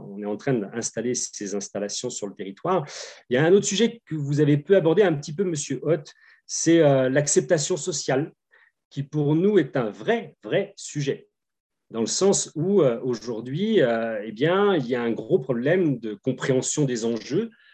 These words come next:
en particulier sur les, tout à l'heure, je parlais du plan climat. Je pense que c'est très important que l'ensemble des citoyens, des entreprises, des collectivités prennent la mesure des enjeux parce que, eh bien, il va bien falloir qu'on produise de l'énergie renouvelable. Et aujourd'hui,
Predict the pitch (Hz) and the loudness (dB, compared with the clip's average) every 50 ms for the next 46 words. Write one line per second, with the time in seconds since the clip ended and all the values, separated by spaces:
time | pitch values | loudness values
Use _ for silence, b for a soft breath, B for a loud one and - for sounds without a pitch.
0 | b b _ 120 113 - 143 - - 143 139 - - 120 131 131 - - 107 101 | b b _ -8 -4 -4 -4 -4 -4 -8 -12 -12 -6 -4 -2 -2 -2 -4 -6 -8
1 | 104 107 101 - - _ - 104 110 117 113 - - - 117 104 107 104 101 101 | -8 -10 -10 -14 -16 _ -6 -2 -2 -2 -2 -4 -4 -2 -2 -2 -2 -4 -6 -6
2 | - 123 120 117 - - 156 143 175 214 226 220 b b b b b b _ - | -2 -2 -2 -2 -2 -2 0 0 0 0 -2 -6 b b b b b b _ -10
3 | - - 113 - - - - 127 - - _ - - - - 214 226 196 147 165 | -6 -4 -4 -4 -4 -4 -4 -4 -4 -4 _ -14 -12 -4 0 2 2 2 2 0
4 | 143 143 147 147 - - 170 175 143 - 113 107 113 120 - - - 190 190 160 | -2 -2 -4 -6 -6 -4 -4 -4 -4 -4 -4 -2 -2 -2 -2 -2 0 0 0 0
5 | 131 117 - - 139 - - 127 123 147 165 160 135 110 104 123 120 - - 139 | -2 -4 -6 -6 -10 -8 -6 -4 -2 0 0 -2 -2 -2 -2 -2 -4 -4 -6 -6
6 | - - 165 147 127 107 - - 151 147 147 - - 139 135 143 143 - 170 143 | -6 -4 -6 -6 -6 -6 -4 -4 -4 -4 -6 -8 -10 -12 -10 -8 -2 -2 -2 -2
7 | 143 - - 113 107 110 117 113 123 165 202 220 185 175 196 226 233 196 143 117 | -2 -4 -4 -4 -2 -2 0 2 2 2 2 2 0 -2 -2 0 2 2 0 0
8 | 113 110 101 98 208 107 202 - 151 220 247 254 B B B B B B B B | -4 -6 -4 -4 -4 -4 -4 -2 -2 -2 -2 -4 B B B B B B B B
9 | B _ - - 143 - - - - 170 226 247 262 214 127 123 117 104 120 190 | B _ -2 -2 -2 -2 -4 -2 0 2 2 4 2 2 0 -2 -2 2 4 4
10 | 214 165 135 117 107 165 214 202 - - 139 117 127 175 170 - - 123 101 - | 6 6 4 2 2 2 2 2 2 0 0 0 0 0 -2 -2 -6 -8 -6 -6
11 | - 104 98 131 175 165 139 107 104 113 117 107 101 98 98 160 143 110 95 90 | -6 -6 -6 -6 -6 -4 -4 -2 -2 -2 -2 -2 -4 -2 -2 -2 -2 -2 -4 -4
12 | 92 127 120 98 - - - _ _ _ 117 131 143 156 147 139 123 123 117 117 | -4 -4 -4 -4 -6 -8 -14 _ _ _ -2 2 4 4 4 4 2 2 -2 -4
13 | 113 117 127 151 190 214 220 220 | -4 -4 -4 -2 -2 -2 -2 -4